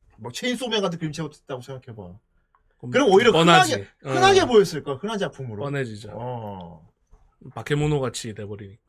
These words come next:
Speaker 1: 아, 그렇지.
Speaker 2: 음.
Speaker 1: 음. 그리고 플리플리 퍼즐은 진짜, 어, 세대를 어우러서 다 재미-, 다 괜찮게 볼 것 같아요.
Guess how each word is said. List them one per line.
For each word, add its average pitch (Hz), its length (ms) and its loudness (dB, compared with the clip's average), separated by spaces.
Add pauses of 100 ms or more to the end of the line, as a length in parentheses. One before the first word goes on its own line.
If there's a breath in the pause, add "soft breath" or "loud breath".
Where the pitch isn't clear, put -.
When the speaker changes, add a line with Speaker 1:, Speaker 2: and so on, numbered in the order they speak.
(140)
Speaker 1:
아, 139 160 -10
그렇지. 117 640 -12
Speaker 2:
음. 101 320 -12
Speaker 1:
음. 92 540 -16 (1500 soft breath)
그리고 247 560 2 (800)
플리플리 262 340 -8
퍼즐은 226 400 -2
진짜, 175 640 -2
어, 139 200 -6
세대를 330 680 2
어우러서 240 580 4
다 190 260 2
재미-, 170 280 -6
다 220 140 0
괜찮게 190 300 0
볼 139 120 -6
것 117 200 -12
같아요. 82 240 -20